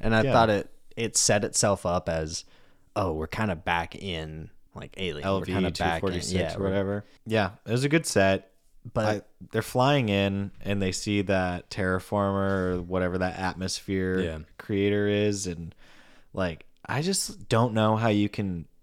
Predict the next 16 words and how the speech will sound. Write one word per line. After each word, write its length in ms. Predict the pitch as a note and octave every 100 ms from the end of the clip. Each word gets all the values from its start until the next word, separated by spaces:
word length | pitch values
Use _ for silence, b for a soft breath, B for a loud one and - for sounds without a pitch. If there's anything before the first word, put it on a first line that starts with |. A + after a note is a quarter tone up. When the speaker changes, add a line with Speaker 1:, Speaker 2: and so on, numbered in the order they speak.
| - - _ -
Speaker 2:
trust 640 | - - F#2 A2+ - - - _ _ _ - - -
Burke 320 | F2+ G#2 - -
throughout 320 | G2+ G2+ G2
this 240 | G2 F#2+
entire 380 | G2 F2+ F#2+ F2+
movie 340 | F2+ F2+ F#2+
at 80 | F2+
all. 160 | F2 F#2
Like, 160 | F#2+
if 120 | F#2 G#2
you're 160 | F#3+
kinda 240 | G#3+ C4+ F3+
Speaker 1:
Mm-hmm. 100 | E2+
Speaker 2:
thrown 640 | G2 F#2+ F#2+ G2 G#2+ A2+
by 260 | G2+ G2 F#2
him 560 | G2 F#2+ F#2+ G2+ G2+